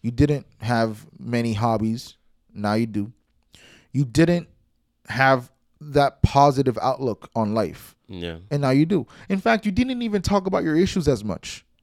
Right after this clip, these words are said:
Speaker 2: Yeah, that
Speaker 1: E-
Speaker 2: vulnerability. I just
Speaker 1: Exactly. Now you do. It's like you went through this metamorphosis that made you become this, this different human being for the, for the better.
Speaker 2: Yeah, and in, and in a world where men are so,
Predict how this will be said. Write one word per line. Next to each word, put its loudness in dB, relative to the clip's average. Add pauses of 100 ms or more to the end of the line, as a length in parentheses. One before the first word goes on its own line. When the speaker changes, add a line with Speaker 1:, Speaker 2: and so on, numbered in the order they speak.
Speaker 2:
Yeah, -6
that -6
Speaker 1:
E- -2
Speaker 2:
vulnerability. -6
I 4
just -2
Speaker 1:
Exactly. 0
Now -2
you 0
do. -2 (260)
It's -4
like 6
you 0
went -2
through 0
this 2
metamorphosis 0
that 0
made -4
you -6
become -4
this, -6 (540)
this -2 (180)
different 6
human 0
being -4
for 0
the, 0 (120)
for -2
the -2
better. -4 (160)
Speaker 2:
Yeah, -14
and -6
in, -4 (100)
and -6
in -6
a -4
world -4
where -2
men -6
are -6
so, -6